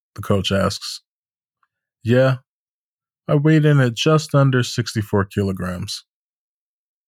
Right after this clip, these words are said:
"Gonna have to bulk up," the coach says. Meguru and Glasses are eating. "Who are you up against?" a small, bald pro fighter asks Meguru.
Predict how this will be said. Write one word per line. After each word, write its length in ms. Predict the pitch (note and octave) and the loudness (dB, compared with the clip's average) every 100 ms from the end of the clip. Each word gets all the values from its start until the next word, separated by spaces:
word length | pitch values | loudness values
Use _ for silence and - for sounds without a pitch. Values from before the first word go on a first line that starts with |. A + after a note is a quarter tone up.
| _ - | _ -6
"Gonna 180 | G#2 G2+ | 0 0
have 200 | G#2 F#2+ | 0 -4
to 80 | F#2 | -4
bulk 280 | G2 F#2+ A#2+ | -2 0 2
up," 280 | G#2+ - _ _ _ _ _ _ | 0 -2 _ _ _ _ _ _
the 120 | G#2 G2 | -6 -2
coach 320 | G2 F2+ - | -2 -2 -4
says. 400 | G2 F#2+ - - _ _ _ _ _ _ _ _ _ _ _ _ _ _ _ _ _ _ _ _ _ - | -4 -4 -6 -14 _ _ _ _ _ _ _ _ _ _ _ _ _ _ _ _ _ _ _ _ _ -4
Meguru 360 | B2 C3+ C3+ | 0 2 2
and 120 | B2+ G2+ | 2 2
Glasses 520 | G#2+ G#2+ G#2 F#2+ F#2+ | 2 2 0 -6 -6
are 100 | F#2 | -6
eating. 380 | G2 F#2+ F#2 G2+ _ _ _ _ _ _ _ _ _ _ _ _ - | -6 -6 -8 -12 _ _ _ _ _ _ _ _ _ _ _ _ 0
"Who 120 | F3 | 4
are 60 | F3 | 4
you 140 | E3+ | 2
up 120 | F#3 B2 | 0 -4
against?" 540 | G2+ F2+ - - - _ _ _ _ _ _ _ - | -2 -4 -6 -12 -18 _ _ _ _ _ _ _ -10
a 60 | |
small, 400 | G#2+ - G#2+ G2+ | -6 -2 0 0
bald 420 | F#2 G2+ F#2+ F#2 - | 0 0 0 -2 -4
pro 220 | G2+ F#2+ | -2 -2
fighter 380 | - G2 F#2+ G2 | 0 0 0 0
asks 380 | F#2+ G2 - | -2 -2 -4
Meguru. 480 | G2+ F#2+ F#2+ F#2+ G#2 | -2 -2 -2 -4 -8